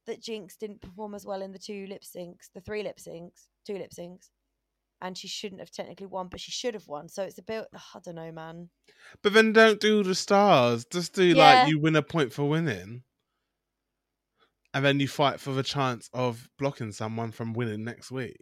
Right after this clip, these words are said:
Speaker 2: That's what they should have done.
Speaker 1: But is that not the format they did, though?
Speaker 2: No, because they've still based it on the performance of who won.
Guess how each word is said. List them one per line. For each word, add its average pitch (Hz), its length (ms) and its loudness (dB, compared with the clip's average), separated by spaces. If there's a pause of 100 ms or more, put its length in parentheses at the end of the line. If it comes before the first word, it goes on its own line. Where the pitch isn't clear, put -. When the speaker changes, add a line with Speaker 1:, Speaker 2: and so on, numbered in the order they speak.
Speaker 2:
That's 127 140 -12
what 127 100 -8
they 110 60 -10
should 113 180 -8
have 104 100 -10
done. 87 320 -18 (180)
Speaker 1:
But 208 160 -10
is 233 100 -8
that 214 160 -4
not 214 140 -10
the 208 80 -14
format 214 300 -12
they 196 120 -10
did, 240 200 -16
though? 175 300 -16 (3250)
Speaker 2:
No, 143 280 2
because 127 400 -4
they've 139 240 4
still 160 280 0
based 143 380 2
it 120 60 -4
on 127 120 -4
the 120 80 -6
performance 120 540 -8
of 110 100 -12
who 123 160 -4
won. 120 480 -10